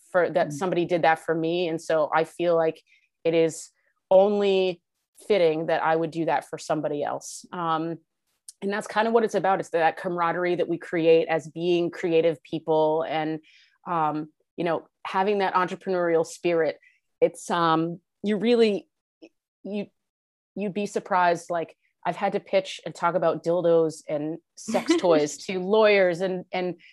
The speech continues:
Speaker 1: investors and all these things. And it's the most awkward, like,
Speaker 2: <laughs>
Speaker 1: crazy
Speaker 2: I bet.
Speaker 1: experience.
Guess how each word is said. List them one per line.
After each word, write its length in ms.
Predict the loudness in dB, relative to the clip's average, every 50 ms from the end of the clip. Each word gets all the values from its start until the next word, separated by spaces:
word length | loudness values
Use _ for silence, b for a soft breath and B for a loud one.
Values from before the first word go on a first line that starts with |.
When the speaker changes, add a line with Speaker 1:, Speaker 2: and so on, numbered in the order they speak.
| b b
Speaker 1:
investors 920 | -2 0 0 4 4 2 2 2 -4 -6 -4 0 2 2 2 2 2 0 0
and 100 | -2 0
all 180 | 2 2 2
these 180 | 0 -2 -6 -8
things. 260 | -8 -6 -6 -6 -6 -6
And 80 | -8
it's 140 | -8 -8 -8
the 60 | -6
most 260 | -4 -4 -4 -4 -6 -8 _ -2
awkward, 840 | 0 0 0 0 -2 0 0 0 2 2 0 2 0 0 -2 -4 -8 _ _ _ _ _ _ _ _ _ _ _ -4
like, 240 | 0 0 0 0 0 -2 -4
Speaker 2:
<laughs> 80 | -4 -2
Speaker 1:
crazy 500 | 0 0 2 2 2 0 -2 -2 -2 -2
Speaker 2:
I 180 | 0 0 0
bet. 220 | 0 0 0 0 -2
Speaker 1:
experience. 720 | -4 -8 -10 -8 -4 -2 -2 -2 -2 -2 -4 -6 -8 -8